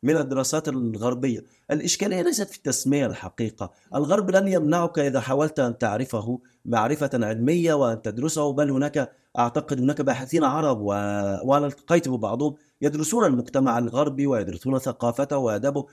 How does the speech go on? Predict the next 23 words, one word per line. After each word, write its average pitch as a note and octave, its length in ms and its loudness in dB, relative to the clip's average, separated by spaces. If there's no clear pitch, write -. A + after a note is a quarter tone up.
بل G3+ 180 4
أن G#3 140 2
أقسام F#3 420 0
اللغة E3+ 240 2
ال-، C3+ 260 0
اللغات C3+ 500 -2
الأجنبية B2 460 0
تدرس F3+ 440 0
في B2+ 320 0
مصر D3 320 0
وفي A#2 240 -2
الجامعات A2 420 -2
العربية B2 580 0
الحضارة A#2 680 2
الأوروبية A#2+ 580 0
سواء B2 240 2
القديمة B2 440 0
أو A2 120 2
الحديثة D3+ 580 0
وغيرها، C#3+ 560 0
ومن F3 260 2
ثم A3+ 340 6
فكرة G#3+ 360 2